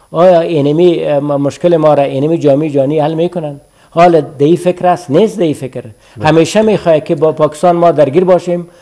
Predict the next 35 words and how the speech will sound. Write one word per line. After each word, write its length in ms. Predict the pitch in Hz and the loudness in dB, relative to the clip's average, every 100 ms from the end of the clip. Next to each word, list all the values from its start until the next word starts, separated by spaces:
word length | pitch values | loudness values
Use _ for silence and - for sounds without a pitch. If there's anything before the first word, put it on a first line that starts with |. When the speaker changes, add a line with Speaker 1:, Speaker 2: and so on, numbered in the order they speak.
| _ | _
Speaker 1:
با 100 | 147 | 0
ایران 300 | 156 156 165 | 2 4 2
ما 160 | 156 156 | 2 2
درگیر 380 | 139 135 135 175 | 2 0 0 0
باشیم، 440 | 180 - 160 151 - _ - | 0 -2 -8 -8 -16 _ -4
با 140 | 156 | -2
تاجیکستان 640 | 156 156 135 127 - 165 160 | 0 0 -2 -6 -2 -2 0
و 40 | |
ازبکستان 500 | 131 135 - - 165 | -2 -4 -4 -2 0
ما 160 | 151 151 | 2 2
درگیر 320 | 135 127 185 | 2 2 2
باشیم 420 | 180 - 160 156 - _ 151 | 0 0 -6 -8 -14 _ 0
و 100 | 147 | 2
در 160 | 147 | 2
همین 160 | 170 233 | 2 0
طور 160 | 175 160 | 0 -2
اقالت 600 | 156 151 135 139 156 156 | -2 -2 2 2 0 -4
به 140 | 131 | -6
سرنوشت 420 | 127 127 127 120 | -6 -6 -6 -6
ما 200 | 151 135 | -6 -4
به 100 | 120 | -6
سر 200 | 113 123 | -10 -14
ببریم. 340 | 110 101 98 95 _ | -14 -16 -20 -20 _
Speaker 2:
متاسفانه. 600 | 110 - 113 - 92 82 73 - - _ - | -18 -10 -10 -12 -18 -18 -20 -20 -20 _ -10
بسیار 220 | 151 208 | -2 -2
سپاسگزار 680 | 202 202 170 127 135 165 160 | -2 -4 -4 -6 -4 0 0
هستم 320 | 143 139 120 | -2 -8 -8
جناب 300 | 113 113 113 107 101 92 - - | -8 -8 -6 -6 -6 -8 -14 -14
جنرال 420 | 110 104 110 127 | -10 -8 -6 -8
محمد 400 | 127 113 101 92 | -8 -10 -12 -14
صادق 640 | - 87 87 - 95 90 | -12 -14 -14 -12 -12 -12
شینواری، 520 | 85 - 98 85 87 135 | -14 -14 -14 -12 -12 -14
Speaker 1:
بخیر. 260 | 135 117 101 98 _ _ _ _ _ 101 | -16 -18 -20 -20 _ _ _ _ _ -18
Speaker 2:
اه، 260 | 85 85 85 | -14 -14 -14
تحلیلگر 840 | 107 101 107 101 117 143 139 139 | -12 -10 -10 -10 -8 -6 -8 -10